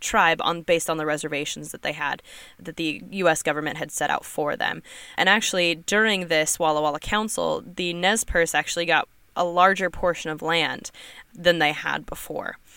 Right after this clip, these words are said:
Then, in the late nineteenth century, the Nez Perce actually split into two groups, and one of the groups accepted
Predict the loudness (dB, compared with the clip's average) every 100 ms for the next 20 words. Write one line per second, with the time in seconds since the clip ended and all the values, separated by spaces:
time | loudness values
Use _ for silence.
0 | -20 -20 -20 _ -10 2 4 4 2 -4
1 | 0 0 0 -2 -2 -4 -6 -6 -6 -6
2 | -4 -4 -4 -6 -6 -2 0 0 0 0
3 | 0 -2 -2 -2 -2 2 2 2 -6 -2
4 | -4 -2 -4 -4 -4 -4 -4 -6 -6 -12
5 | -20 -20 -2 2 2 2 -4 -4 0 0
6 | -2 -4 -6 -6 -6 -4 -2 -4 -2 -4